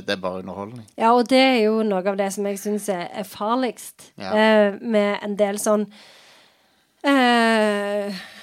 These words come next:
Speaker 2: eh, ja, kulturpersoners holdning til kultur da. Sånn som før, nå er det jo ikke så mye sånn at en skiller mellom høykultur og lavkultur, men
Speaker 1: Det er mindre enn før.
Speaker 2: Ja, men likevel så er det jo fremdeles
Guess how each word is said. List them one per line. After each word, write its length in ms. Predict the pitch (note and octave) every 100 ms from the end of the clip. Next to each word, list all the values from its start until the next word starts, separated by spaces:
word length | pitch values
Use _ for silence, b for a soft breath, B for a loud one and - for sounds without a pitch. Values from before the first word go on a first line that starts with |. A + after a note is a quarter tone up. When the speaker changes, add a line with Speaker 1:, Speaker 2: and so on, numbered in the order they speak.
| B
Speaker 2:
eh, 540 | B3 A#3 G#3+ G3+ G3+ - - _ _ _ _ _ _ _ -
ja, 140 | B3 G#3+ G3 - - -
kulturpersoners 1160 | B3+ A#3 B3 A#3+ A#3+ A#3+ A#3 A3 A3+ G#3 G#3 -
holdning 680 | - F#3 D#3+ F3 F3+ F#3+
til 300 | F#3+ F#3+ F#3+ F#3+ -
kultur 420 | G#3 G#3 A3+ A#3+
da. 120 | A#3+ F#3+
Sånn 180 | A3+
som 140 | A3 G#3+
før, 320 | - G#3+ A3+
nå 180 | A3+ A#3+
er 120 | A3 F#3+
det 80 |
jo 60 | G#3
ikke 140 | B3+ A#3+
så 240 | - G#3+ A3+
mye 260 | F#3+ F#3+
sånn 200 | G3 G3
at 100 | G3
en 140 | G3+ G3
skiller 460 | - - F3+ E3 F#3
mellom 300 | F#3 F#3+ G3+
høykultur 580 | G#3 G3+ G#3+ - G#3 G3+
og 80 | G3+
lavkultur, 580 | A#3+ C#4+ C#4 - G#3+
men 120 | G3+ C3+
Speaker 1:
Det 80 |
er 60 | C3+
mindre 240 | - A#3+ G2+
enn 60 |
før. 160 | F#2+ F2+ B3+
Speaker 2:
Ja, 200 | A3+ F#3
men 240 | A#3+ C4
likevel 500 | A#3 E3+ A#3+ A#3 B3+
så 140 | C4 G#3+
er 100 | G#3+
det 120 | B3+
jo 100 | C#4
fremdeles 920 | B3+ A3+ G3 G3+ G3+ A3 G#3 - -